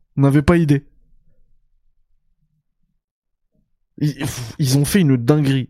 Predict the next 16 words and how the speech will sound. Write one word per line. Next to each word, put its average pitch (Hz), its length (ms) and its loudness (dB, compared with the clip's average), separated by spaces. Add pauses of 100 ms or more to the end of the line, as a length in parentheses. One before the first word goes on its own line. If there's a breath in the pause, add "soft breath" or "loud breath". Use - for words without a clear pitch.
une 123 260 0
dinguerie 135 560 2
de 117 120 2
jeu. 107 240 -2 (1400 soft breath)
Et 139 140 2
au-delà 170 360 4
de, 139 440 2 (100)
au-delà 143 280 2
de 131 140 2
tout - 120 -4
ça, 170 180 2
hein, 131 200 -2
quand 123 160 -2
on 120 80 -2
parle 135 300 2
de, 110 240 0